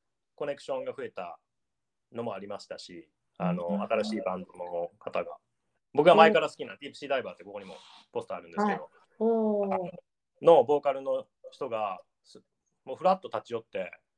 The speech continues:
Speaker 2: おー。
Speaker 1: 僕も昔から知ってるんで、「うわ、なんか有名な人が来た」とか <laughs> 思って、
Speaker 2: <laughs> はい。
Speaker 1: ボーカルのロ-、ロックバンドマンが来た、嬉しいなって思ってたら、話-、話しかけてくれて、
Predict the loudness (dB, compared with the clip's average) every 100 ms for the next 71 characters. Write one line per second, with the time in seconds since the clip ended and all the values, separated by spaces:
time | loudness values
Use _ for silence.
0 | _ -4 -2 -2 -4 _ _ -14 -12 -12
1 | -2 2 2 2 4 4 4 -4 -4 -8
2 | -8 -6 -2 -2 _ _ _ -14 -12 -10
3 | -14 _ _ _ _ -8 -2 0 0 0
4 | 0 0 0 -6 -6 -8 -10 -12 -12 -16
5 | -2 -2 2 2 4 2 2 -6 -6 -8
6 | -8 -10 _ _ _ -6 0 0 0 -4
7 | -6 -8 -8 -8 _ _ _ _ _ -10
8 | -10 _ -14 -12 -12 _ _ -8 -4 -4
9 | -4 -4 -4 -6 -6 -10 -8 -10 -8 -6
10 | -6 -4 -6 -6 -4 -6 -4 2 4 2
11 | 2 2 4 2 0 -2 -20 -20 -12 -12